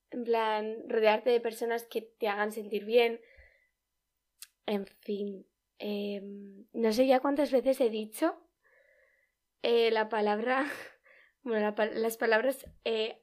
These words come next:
que te hagan sentir bien, sentir bien, en fin. Es que para mí priorizarse es eso.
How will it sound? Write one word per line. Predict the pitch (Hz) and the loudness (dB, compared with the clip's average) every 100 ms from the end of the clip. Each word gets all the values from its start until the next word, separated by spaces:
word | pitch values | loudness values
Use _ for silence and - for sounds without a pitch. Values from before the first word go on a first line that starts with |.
| - - | -18 -6
que | 233 | -2
te | 220 | 0
hagan | 214 233 | 0 -2
sentir | 233 220 214 214 | -4 -4 -2 -2
bien, | 208 208 196 196 _ _ | -2 -4 -4 -10 _ _
sentir | - - 214 208 214 208 | -12 -4 -4 -2 -4 -2
bien, | 196 185 - | -6 -6 -10
en | 202 | -12
fin. | 190 208 196 - _ - - - _ _ _ _ _ - | -10 -12 -12 -14 _ -20 -20 -20 _ _ _ _ _ -10
Es | 269 | -6
que | 311 | -2
para | 269 240 | 0 0
mí | 240 | -2
priorizarse | 226 247 226 208 220 208 208 | 0 2 2 -2 -6 -6 -8
es | - | -10
eso. | 190 185 | -12 -14